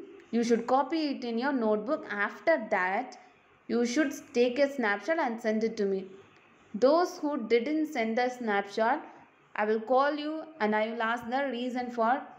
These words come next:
your work. Okay, I will reason, I need your reason why you are not sending the snapshot. Okay, okay, my dear children, I hope you will all send your snapshot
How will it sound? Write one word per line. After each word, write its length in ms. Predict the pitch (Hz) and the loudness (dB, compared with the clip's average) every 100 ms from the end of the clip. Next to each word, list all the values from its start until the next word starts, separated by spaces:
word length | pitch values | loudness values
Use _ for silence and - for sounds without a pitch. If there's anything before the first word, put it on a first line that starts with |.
| - - _ _ _ _ - - - | -20 -20 _ _ _ _ -20 -20 -10
your 360 | - 214 226 269 - - - - - - _ - - - - | 2 4 4 0 -8 -20 -20 -20 -20 -20 _ -20 -20 -20 -12
work. 400 | - 202 196 202 - - | -2 2 2 -2 -6 -2
Okay, 440 | 208 262 233 202 | 0 0 -2 -2
I 80 | 202 | -2
will 160 | 202 214 | 0 -2
reason, 500 | 233 269 285 294 294 - | -2 -4 -2 -2 -4 -4
I 160 | 214 | -2
need 300 | 208 233 285 | 0 0 0
your 260 | 277 262 220 | 2 4 4
reason 400 | 214 202 190 185 | 0 -2 -2 0
why 140 | 208 | 0
you 120 | 220 | 4
are 160 | 240 240 | 4 2
not 240 | 214 202 | 0 -2
sending 300 | 208 202 208 | -4 -4 -2
the 80 | 226 | -4
snapshot. 580 | 269 226 196 202 196 185 - - - | -4 -2 -2 -2 -8 -12 -16 -6 0
Okay, 440 | 214 247 349 370 - - - | 2 2 0 0 -6 -12 -2
okay, 220 | 220 262 | 0 2
my 140 | 269 254 | 2 2
dear 140 | 262 | 0
children, 460 | 262 262 269 320 349 - | -2 0 0 0 -2 -4
I 140 | 208 | -2
hope 340 | 220 311 349 311 | 0 2 2 0
you 160 | 262 | -2
will 220 | 262 262 | -2 0
all 240 | 247 240 254 | 2 2 0
send 320 | 254 226 220 | -4 -6 0
your 160 | 226 220 | 2 2
snapshot 580 | 226 190 185 - 302 | 0 -2 -2 0 0